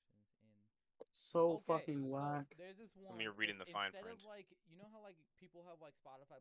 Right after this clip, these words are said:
Speaker 1: playlists where, like, "Oh, this is my sex playlist," right?
Speaker 3: Yeah.
Speaker 2: Mm-hmm.
Speaker 1: There are people who have specific
Speaker 2: He's an, that's an
Speaker 1: songs.
Speaker 2: Overwatch player.
Speaker 1: There are people, yeah, but there are people who have specific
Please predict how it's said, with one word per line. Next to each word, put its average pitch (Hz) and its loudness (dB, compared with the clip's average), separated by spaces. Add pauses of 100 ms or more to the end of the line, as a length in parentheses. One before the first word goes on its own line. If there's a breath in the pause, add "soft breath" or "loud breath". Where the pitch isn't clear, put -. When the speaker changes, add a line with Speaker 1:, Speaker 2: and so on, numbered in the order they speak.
Speaker 1:
playlists 127 -16
where, 117 -20
like, 104 -20 (160)
"Oh, 107 -14
this 117 -20
is 123 -20
my 101 -20
sex 117 -18
playlist," 98 -20
right? 104 -20 (640)
Speaker 3:
Yeah. 104 4
Speaker 2:
Mm-hmm. 143 0 (560)
Speaker 1:
There 170 -12
are 190 -16
people 131 -16 (240)
who 170 -12
have 139 -20
specific - -18
Speaker 2:
He's 170 4
an, 190 8
that's 185 10
an 185 10
Speaker 1:
songs. 165 12
Speaker 2:
Overwatch 156 12
player. 151 6 (400)
Speaker 1:
There 190 -14
are 202 -16
people, 220 -20
yeah, 160 -14
but 151 -18
there 196 -14
are 196 -20
people 220 -16
who 208 -14
have 190 -14
specific 196 -18